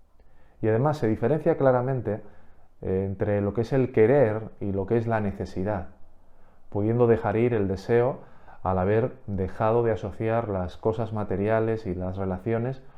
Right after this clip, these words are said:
como fuentes de felicidad. Por lo tanto, llegamos a la conclusión de que siempre hemos estado buscando el amor y la felicidad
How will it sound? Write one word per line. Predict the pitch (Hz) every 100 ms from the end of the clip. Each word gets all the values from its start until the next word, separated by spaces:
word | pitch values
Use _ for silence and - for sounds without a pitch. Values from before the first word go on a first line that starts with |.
| - -
como | - 95 92
fuentes | - 120 120 95 82
de | 87
felicidad. | 87 90 87 85 80 78 - - - - - - - -
Por | -
lo | 110
tanto, | 110 139 117 104 - - - - -
llegamos | 110 117 147 135
a |
la | 127
conclusión | 120 110 107 104 127 139 156 - - - - - - - -
de | 95 101
que | 95 101 98 101 -
siempre | - - 165 147 107
hemos | 113 123
estado | 107 - 139 123
buscando | 101 98 117 113 117 117 107
el | 98
amor | 95 131 156 135
y | 113 104
la | 98
felicidad | 95 104 98 98 98 123 135